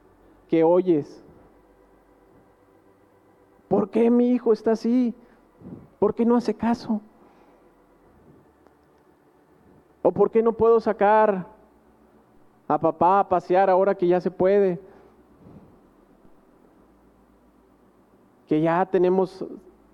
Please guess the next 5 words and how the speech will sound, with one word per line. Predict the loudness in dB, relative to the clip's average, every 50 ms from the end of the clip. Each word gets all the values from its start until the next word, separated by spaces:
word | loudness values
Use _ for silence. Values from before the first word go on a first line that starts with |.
| _ -10
más | -4 -2 -2 -2 0 0
libertad, | 2 2 2 2 0 0 -2 0 0 0 -2 -4 -10 -20 -20 -20 -20 _ _ _ _ _ _ _ _ _ _ _ _ _ _ _ _ _ _ _ _ _ _ _ _ _ _ _ _ _ _ _ _ _ _ _ _ _ _ _ _ _ _ _ _ _ _ _ _ _ _ _ _ -8
porque | -6 -4 -4
están | -6 -4 -2 -2 -2
atados | -2 -2 -2 -2 0 0 0 0 -2 -4 -8